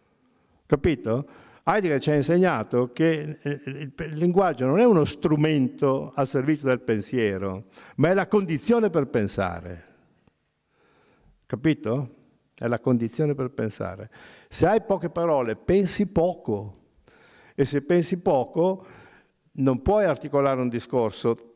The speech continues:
tranquillo, devi articolare un discorso con le poche parole che hai, che devono essere urlate, un po' volgari e possibilmente un po' violente. Perché hai poche parole,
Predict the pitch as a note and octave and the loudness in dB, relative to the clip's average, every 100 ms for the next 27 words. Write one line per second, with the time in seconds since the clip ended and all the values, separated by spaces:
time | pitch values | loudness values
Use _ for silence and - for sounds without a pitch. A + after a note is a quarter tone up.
0 | - B2+ G#2+ C3+ A2 F#2+ G2+ G#2 C3+ C3+ | -6 -4 -4 -2 -2 -4 -6 -2 0 0
1 | C3 D3 C#3+ E3 F#3+ D3+ B2 - D#3 D#3 | 0 -2 2 2 0 -2 -4 -2 0 0
2 | D#3+ G3 E3+ D3+ C3 C#3+ C#3+ C3+ B2+ C3 | 0 -2 0 0 0 -2 -4 -4 0 2
3 | B2 D3 B2 A2 D3+ F3 D#3+ C#3+ C3+ A#2 | 0 0 0 0 -2 -2 0 2 2 0
4 | A#2 D#3+ E3+ D3 C3 G#2 F#2+ - D#3 - | 0 2 2 2 0 0 -4 -6 -6 -8
5 | - - _ _ _ _ _ E3 D3+ E3 | -20 -20 _ _ _ _ _ -2 0 0
6 | C#3+ D#3 D3 B2+ A2 A2 C3+ D3 B2+ - | 2 0 0 0 0 -2 -4 -6 -10 -18
7 | - E3 - - D#3 D3 C3+ B2+ C3+ B2 | -10 -6 -2 0 0 2 4 2 -2 -2
8 | B2+ A#2+ A#2 G#2+ F#2 F2 E2 G2+ F#2+ G2+ | 0 2 2 2 0 -2 -4 -6 -6 -8
9 | F#2+ - _ _ _ _ _ _ _ _ | -12 -20 _ _ _ _ _ _ _ _
10 | _ _ - C#3 C#3+ E3 D3+ C#3+ D3 D#3 | _ _ -2 0 -2 -2 -4 -2 0 0
11 | C3+ G2+ G#2+ A2+ A2 | 0 -2 -8 -12 -18